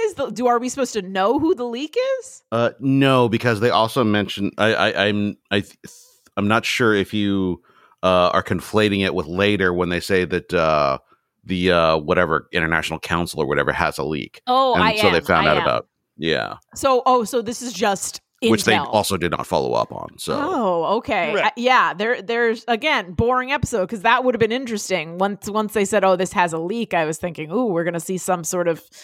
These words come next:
Speaker 1: government agency that has a leak or whatever it is."
Speaker 2: Yeah,
Speaker 1: Uh,
Speaker 2: I'm s-, I'm starting to
Speaker 1: didn't
Speaker 2: wonder, like, this feels like the sort of thing where, like, uh, they, they wrote, um, thirty-five minutes of show,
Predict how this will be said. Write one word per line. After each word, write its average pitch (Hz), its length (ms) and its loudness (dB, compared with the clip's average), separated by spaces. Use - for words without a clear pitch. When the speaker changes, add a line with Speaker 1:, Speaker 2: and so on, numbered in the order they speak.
Speaker 1:
government 196 500 4
agency 202 560 0
that 156 100 -6
has 170 160 -4
a 160 60 -12
leak 196 260 -8
or 165 100 -6
whatever 185 480 -2
it 151 100 -4
is." 151 280 -8
Speaker 2:
Yeah, 185 360 4
Speaker 1:
Uh, 160 40 2
Speaker 2:
I'm 160 80 2
s-, - 240 -6
I'm 156 120 0
starting 226 260 2
to - 60 4
Speaker 1:
didn't 147 100 0
Speaker 2:
wonder, 143 380 4
like, 117 260 -2
this 127 320 -2
feels 156 320 0
like 139 100 -2
the 131 80 -4
sort 123 160 0
of 110 80 -2
thing 110 240 0
where, 98 220 2
like, 90 220 0
uh, 85 320 2
they, 113 300 -2
they 110 280 2
wrote, 104 540 0
um, 82 680 2
thirty-five 101 580 2
minutes 90 460 -2
of 87 240 -2
show, 87 560 0